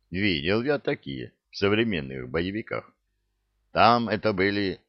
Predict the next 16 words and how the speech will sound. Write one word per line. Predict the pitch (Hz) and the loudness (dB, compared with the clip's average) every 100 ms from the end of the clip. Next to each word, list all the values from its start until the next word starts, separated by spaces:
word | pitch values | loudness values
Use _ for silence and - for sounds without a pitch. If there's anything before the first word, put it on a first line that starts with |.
| _ _ | _ _
всевозможные | 87 87 73 71 85 71 80 92 | -2 0 0 -2 -2 -2 -2 -2
роботы. | 80 98 92 65 62 _ - - - _ _ _ _ _ _ _ | 0 0 0 0 -4 _ -20 -20 -20 _ _ _ _ _ _ _
Здешние | - 76 69 92 78 87 | -8 -6 2 2 2 -4
солдаты | - 92 107 160 - | 2 0 2 -2 -2
на | 73 87 | -2 0
роботов | 90 87 82 87 85 - _ _ _ _ | 2 0 -2 -4 -6 -8 _ _ _ _
похожи, | 170 - - 175 - 65 57 | -2 0 2 2 0 -8 -4
конечно, | 98 98 71 - 67 65 | -2 -2 -2 -6 -14 -12
не | 67 120 185 | -2 0 0
были, | 180 185 180 160 | 0 0 0 0
но | - 104 110 95 - _ | 0 4 4 4 -2 _
скованностью | - - 101 90 92 90 90 | -16 0 4 4 2 0 -4
движений | 82 82 76 107 139 135 | -2 -2 0 -2 -2 -8
здорово | 117 113 104 80 107 127 | -10 -10 0 2 2 0
их | 147 143 - | -2 -6 -8
напоминали. | 131 131 - 123 139 120 76 - 107 107 | -8 -6 -4 -4 -4 -4 -4 -6 -12 -16